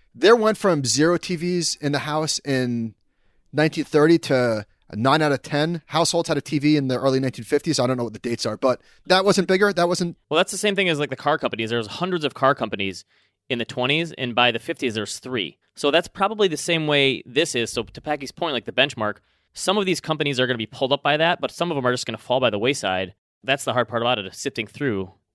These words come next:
Speaker 2: these dozens and dozens or hundreds of companies.
Speaker 1: I love how he compared, like, he said, if Shopify is a whatever billion dollar valuation, then it has a one one hundred fiftieth chance of becoming the next Amazon. Like, that's how he was comparing it. I thought that was a really good take.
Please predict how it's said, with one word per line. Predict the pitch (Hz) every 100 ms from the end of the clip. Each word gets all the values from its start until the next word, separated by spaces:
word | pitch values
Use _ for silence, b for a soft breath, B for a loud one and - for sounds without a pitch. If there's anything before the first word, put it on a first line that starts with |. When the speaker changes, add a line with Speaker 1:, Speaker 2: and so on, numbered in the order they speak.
| _ _ -
Speaker 2:
these | 113 - _
dozens | 123 120 120 110
and | 110
dozens | 113 107 110
or | 104 98
hundreds | 120 113 98
of | -
companies. | 160 143 95 90 - _ _ _
Speaker 1:
I | -
love | 185 180 175
how | 156
he | 120 147 143 143
compared, | - 135 147 135 127
like, | 120 117 - b b b b b
he | 190
said, | 185 - 165 151 143 - _ -
if | 151 -
Shopify | - 185 185 165 - 143 123 123 120 - _ _ _ -
is | 143 135 131 123 -
a | 135 127 123 117 117 - _ _ _ -
whatever | 139 143 139 127 - -
billion | 143 139
dollar | 139 131
valuation, | 123 120 127 135 - 113 123
then | 151
it | 170
has | 160 147 139
a |
one | 127 131 156 170
one | 151
hundred | 139 151 139
fiftieth | - 147 - 139 -
chance | 143 131
of | 120
becoming | 117 123 117
the |
next | 117 -
Amazon. | 110 104 101 90
Like, | 113
that's | 143 147
how | 147
he | 113 127
was | 117
comparing | - 110 107 101
it. |
I | 107
thought | 156
that | 139
was | 123
a |
really | 120 120
good | 113 117
take. | 113 101